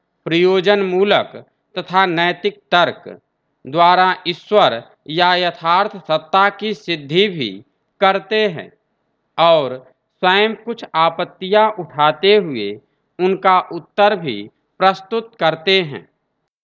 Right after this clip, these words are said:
अब पहला बिंदु है कार्य कारण मूलक तर्क।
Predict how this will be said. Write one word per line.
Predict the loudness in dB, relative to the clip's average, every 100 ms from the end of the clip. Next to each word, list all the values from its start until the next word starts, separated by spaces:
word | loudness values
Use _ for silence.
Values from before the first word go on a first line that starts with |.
| _ _ _ _ _ _ _ _ _ _ _ -4
अब | -4 0
पहला | -2 2 0 0
बिंदु | -2 -2 -2
है | -2 -4 -4 -8 _ _ _ -2
कार्य | 2 4 4 0
कारण | -4 0 2 2 -2
मूलक | -4 -4 -2 -4
तर्क। | -4 0 0 0 -6 -20